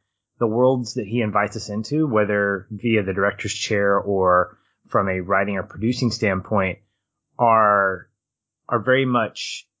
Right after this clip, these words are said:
inviting and they're very much intriguing. Titanic's that way. The world of Terminator's that way. True Lies is that way in some ways.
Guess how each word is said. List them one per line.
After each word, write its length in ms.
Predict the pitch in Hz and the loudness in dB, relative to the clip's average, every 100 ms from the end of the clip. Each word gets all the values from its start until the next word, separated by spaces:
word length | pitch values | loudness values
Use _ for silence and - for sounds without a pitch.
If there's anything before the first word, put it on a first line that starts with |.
| _ | _
inviting 680 | 131 131 101 92 87 87 98 107 | -4 -4 0 -2 -2 -10 -12 -10
and 100 | 101 | -6
they're 140 | 95 | -4
very 200 | 104 107 | -2 -2
much 520 | 107 101 - - - _ | -2 -2 -4 -8 -8 _
intriguing. 720 | 107 95 - 123 98 87 73 - _ _ _ _ | -6 -4 -2 -2 -2 -4 -10 -20 _ _ _ _
Titanic's 500 | - 107 - 113 107 | -4 -4 0 0 0
that 200 | - 95 | -4 -4
way. 360 | 95 92 80 82 _ _ | -2 -4 -6 -14 _ _
The 80 | 104 | -2
world 240 | 101 107 | 2 2
of 80 | 101 | 2
Terminator's 680 | - - 123 113 98 95 95 | -4 0 2 4 4 2 0
that 200 | 90 85 | -2 -2
way. 360 | 90 87 82 - _ _ _ | -4 -4 -6 -10 _ _ _
True 240 | - 156 | 2 4
Lies 300 | 131 139 151 | 6 4 2
is 80 | 113 | 0
that 200 | 95 87 | -6 -8
way 180 | 92 85 | -14 -16
in 100 | 87 | -16
some 240 | - 92 | -16 -14
ways. 440 | 87 82 - 80 | -14 -16 -20 -20